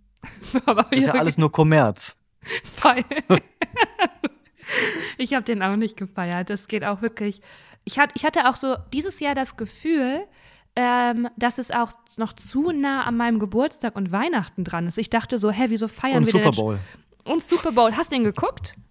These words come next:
Speaker 1: Das ist jetzt auch
Speaker 2: Auf
Speaker 1: zu
Speaker 2: gar keinen Fall.
Speaker 1: Ja. Ähm, aber dass es irgendwie zu nah ist. Also ich hatte da auch keinen Bedarf. Ähm, und Tim, ich, trotzdem, ich sag's noch mal, ich seh Teneriffa für uns. Ey, wir steigen hier beide in diese Folge ein, als Wracks. Ja?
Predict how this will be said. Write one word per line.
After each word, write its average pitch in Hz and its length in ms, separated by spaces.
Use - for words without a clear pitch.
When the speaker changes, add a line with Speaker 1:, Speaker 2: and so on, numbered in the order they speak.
Speaker 1:
Das - 100
ist 226 100
jetzt 107 60
auch 110 100
Speaker 2:
Auf 117 100
Speaker 1:
zu 120 80
Speaker 2:
gar 107 80
keinen 101 160
Fall. 95 220
Speaker 1:
Ja. 185 160
Ähm, 233 500
aber 233 180
dass 247 140
es - 140
irgendwie 254 180
zu - 240
nah 240 240
ist. 180 220
Also 220 180
ich 233 100
hatte 240 140
da 220 160
auch - 120
keinen 214 260
Bedarf. 208 500
Ähm, 233 480
und 220 220
Tim, 269 280
ich, - 160
trotzdem, 240 360
ich 247 100
sag's 226 240
noch 269 120
mal, 277 160
ich 220 80
seh 240 140
Teneriffa 247 440
für - 140
uns. 190 320
Ey, 262 100
wir 277 80
steigen 320 340
hier 302 140
beide 311 280
in 277 100
diese 254 180
Folge 233 420
ein, 185 180
als - 360
Wracks. - 480
Ja? 240 280